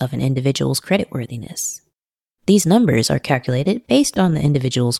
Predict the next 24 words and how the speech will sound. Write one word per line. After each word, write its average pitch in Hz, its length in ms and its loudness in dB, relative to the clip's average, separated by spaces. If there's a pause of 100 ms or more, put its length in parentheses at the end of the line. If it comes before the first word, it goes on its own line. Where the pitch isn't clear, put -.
credit 233 280 2
history, - 520 -6 (260)
which 151 260 -2
includes 190 420 0
factors 233 540 -2
such - 200 -4
as 123 260 0
payment 208 360 -2
history, 175 720 0
amounts 123 420 -4
owed, 185 380 0 (360)
length 131 200 -8
of - 160 -12
credit 202 280 2
history, 165 580 -2
types - 360 -8
of 113 120 -14
credit 117 280 -8
used, 180 480 0 (460)
and 131 320 0
new 240 180 0
credit - 360 -2
accounts - 420 -10
opened. 247 480 -6